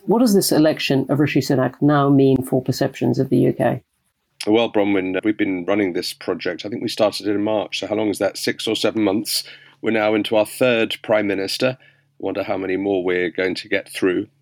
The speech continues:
Speaker 2: before we, we complete the project. It is an extraordinary period for Britain. The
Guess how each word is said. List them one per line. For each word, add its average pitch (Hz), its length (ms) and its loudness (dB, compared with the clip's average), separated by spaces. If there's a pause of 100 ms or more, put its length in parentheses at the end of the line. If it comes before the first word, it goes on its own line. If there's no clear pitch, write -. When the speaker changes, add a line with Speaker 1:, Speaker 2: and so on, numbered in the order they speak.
Speaker 2:
before 92 420 -2
we, 92 320 -4
we 98 140 0
complete 95 500 -4
the - 80 -10
project. 107 460 -4
It 98 100 -4
is 101 100 -2
an 107 80 0
extraordinary 92 840 0
period 87 400 -2 (720)
for 82 320 0
Britain. 87 560 -6
The 82 460 -6